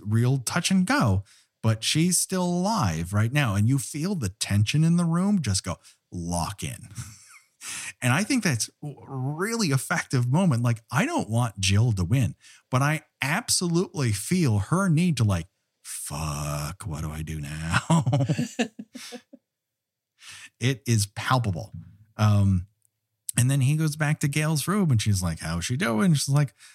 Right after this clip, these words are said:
"Oh, you know," she says, like, "Maybe you two should write a book. And, you know, you're having so much in common. You have matching injuries." And she's like, "How the fuck does she know where I was stabbed?"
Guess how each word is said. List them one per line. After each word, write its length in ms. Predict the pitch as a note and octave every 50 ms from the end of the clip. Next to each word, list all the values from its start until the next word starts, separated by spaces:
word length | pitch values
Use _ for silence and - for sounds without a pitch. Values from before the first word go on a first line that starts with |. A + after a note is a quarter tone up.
| _ _ _
"Oh, 240 | G3+ G3+ G3+ G3 F#3+
you 160 | F#3 F#3 F#3+
know," 320 | F#3 D3 C#3+ D3+ D3 - - C#3+ D#3+ E3 _ _ _ _ _ - - _ _ _ _
she 160 | - - D#3
says, 340 | D3 - E3+ D#3+ C#3+ - D3+ D3+
like, 180 | D#3+ D#3 C#3+
"Maybe 220 | C#3+ D#3 D#3+ D#3 D#3+
you 120 | D#3+ D#3
two 240 | - - D#3+ E3 D#3+
should 320 | D3 - D3+ D3 D3 -
write 200 | C#3+ D3+ D#3+ D#3
a 40 | C#3+
book. 260 | - G3 E3+ A#2 - _ -
And, 120 | G2+ G2 G#2
you 80 | A#2
know, 140 | A2+ G2+ F#2+
you're 220 | G2 G#2 G#2+ G#2 G#2+
having 320 | A2+ A#2+ A#2+ A#2+ A#2 A2+
so 180 | - - C3+ C3
much 240 | C3 B2 A2 -
in 80 | B2 G#2
common. 360 | G#2+ - F3 E3+ C#3 G2+ F2+
You 120 | F2 F#2 F#2
have 140 | F#2 F2
matching 500 | F#2 F#2+ G2 G#2+ A#2 A2+ - - C3 A2+
injuries." 720 | A#2 E3 G#3+ G3 D3 A#2 G#2 D2+ A#1 G#1 - - - - -
And 80 | - -
she's 140 | F#2 E2+ E2
like, 180 | C#2 B1+ - _ _ _ _ _ _ _ _ _ _ _
"How 120 | - D3 F3+
the 80 | D3
fuck 240 | A2 - F3+ E3+ -
does 120 | - D3+ -
she 200 | - G#3+ A#3 B3
know 200 | F3+ A2 F2 E2
where 200 | E2 E2+ E2 D#2
I 100 | D#2 C#2+
was 160 | D2+ D2+ -
stabbed?" 460 | - - D#2+ A#1 G1+ - B1+ -